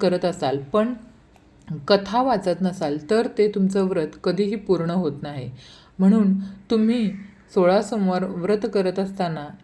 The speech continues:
ही कथा किमान ऐकली, श्रवण केली, तरीहीसुद्धा चालते. म्हणून जर तुम्हाला वाचता येत नसेल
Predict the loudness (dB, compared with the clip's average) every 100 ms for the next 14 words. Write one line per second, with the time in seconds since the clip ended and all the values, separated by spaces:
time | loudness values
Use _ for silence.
0 | -20 -10 -6 -2 0 0 0 -4 -4 -16
1 | -2 2 2 0 -4 0 0 2 0 0
2 | 0 -10 -16 -2 2 2 2 0 -2 -2
3 | -4 -12 -20 -18 0 6 6 4 0 0
4 | -2 0 0 0 -6 -12 -12 -20 -12 0
5 | 2 4 0 -4 -14 -12 0 2 2 2
6 | 2 4 4 2 2 -2 0 0 -2 -6
7 | -6